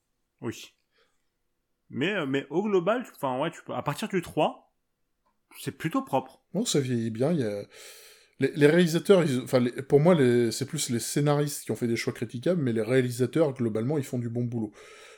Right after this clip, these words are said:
Speaker 2: J'aurais tendance à dire que le premier film lié à l'univers d'Harry Potter qui est mal réalisé que j'ai vu, c'est, euh, Les Animaux Fantastiques. Mais encore une fois, ce que je lui reproche surtout, c'est,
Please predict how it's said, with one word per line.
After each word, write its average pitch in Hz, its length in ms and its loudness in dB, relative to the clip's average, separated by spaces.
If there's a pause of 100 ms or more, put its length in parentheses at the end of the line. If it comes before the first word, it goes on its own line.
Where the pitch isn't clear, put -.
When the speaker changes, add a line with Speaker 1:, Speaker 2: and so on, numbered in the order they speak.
(100)
Speaker 2:
J'aurais 117 180 2
tendance 135 260 4
à 139 40 2
dire 143 140 4
que 139 80 0
le 117 100 0
premier 123 240 -2
film 127 280 -4
lié 113 120 -2
à 117 60 2
l'univers 113 300 -2
d'Harry 113 200 0
Potter 117 320 -4
qui 120 80 -4
est - 20 -4
mal 120 220 -2
réalisé 117 420 -4
que 113 80 -12
j'ai 110 120 -6
vu, 123 200 -8
c'est, 104 300 -6
euh, 95 300 -8 (360)
Les 104 140 -8
Animaux 107 220 -4
Fantastiques. - 760 -10 (600)
Mais 107 100 -8
encore 107 260 -4
une 107 100 -6
fois, 113 160 -6
ce - 80 -10
que - 80 -10
je 110 80 -10
lui 107 60 -4
reproche 95 280 -8
surtout, 107 280 -10
c'est, - 220 -14